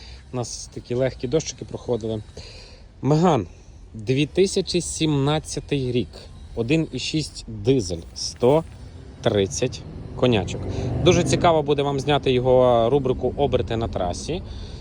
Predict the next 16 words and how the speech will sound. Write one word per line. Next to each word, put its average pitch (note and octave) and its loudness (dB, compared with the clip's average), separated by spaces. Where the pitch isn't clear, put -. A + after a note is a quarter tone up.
Малесенький D3 0
пробіг, D3+ 0
сто - -2
шістдесят C3+ -4
тисяч B2 -4
кілометрів. A2 -2
Він A#2+ -2
код C3 0
все - -6
надаємо, C3+ -2
перевірите. B2+ -2
Гарна A#2+ 2
машина, B2+ -2
в F2 -8
гарному G2+ -2
кольорі. B2+ -2